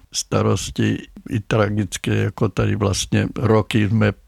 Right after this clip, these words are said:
pět roků skoro bojovali o život kluka. No a museli jsme se s tím srovnat, tak jsme se navzájem v tom dovedli, teda, jak to,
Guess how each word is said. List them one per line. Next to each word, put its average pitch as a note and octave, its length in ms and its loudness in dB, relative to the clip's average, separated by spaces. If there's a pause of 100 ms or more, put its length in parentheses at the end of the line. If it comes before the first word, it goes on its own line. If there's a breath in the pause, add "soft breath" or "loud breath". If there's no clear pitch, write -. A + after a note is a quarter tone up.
pět A2+ 260 -2
roků G#2 300 -2
skoro G#2 400 -2
bojovali G2 600 0
o G2 100 2
život G2 360 0 (100)
kluka. G2+ 460 -2 (720 loud breath)
No G2+ 460 0
a G#2+ 40 0
museli G#2+ 400 0
jsme G#2+ 220 0
se A2 180 -4
s - 100 -8
tím G#2 240 -2
srovnat, G#2 400 -2
tak A2 220 -2
jsme A#2 100 0
se - 160 -2
navzájem G#2+ 540 2
v - 60 -10
tom G2 220 -2
dovedli, G2+ 500 0
teda, G#2 360 -4
jak G#2 280 -4
to, G#2 180 -2